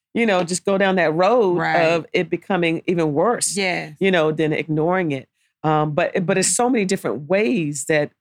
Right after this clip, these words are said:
Speaker 1: we can operate in, in integrity, you
Speaker 2: Mm-hmm.
Speaker 1: know? And
Speaker 2: Mm-hmm.
Speaker 1: so,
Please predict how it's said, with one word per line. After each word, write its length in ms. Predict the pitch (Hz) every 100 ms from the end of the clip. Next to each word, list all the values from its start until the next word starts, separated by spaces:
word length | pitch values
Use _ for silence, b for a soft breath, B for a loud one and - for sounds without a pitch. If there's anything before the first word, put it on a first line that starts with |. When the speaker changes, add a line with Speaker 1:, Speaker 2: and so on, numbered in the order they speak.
| _
Speaker 1:
we 220 | 147 185
can 260 | 196 185 160 -
operate 480 | 151 180 185 160 151 -
in, 100 | 160
in 200 | 147 147 -
integrity, 640 | 156 - 190 196 127 - 180
you 40 |
Speaker 2:
Mm-hmm. 240 | 180 170 160
Speaker 1:
know? 380 | 165 156 156 175
And 140 | 180 170
Speaker 2:
Mm-hmm. 80 |
Speaker 1:
so, 380 | - 160 151 156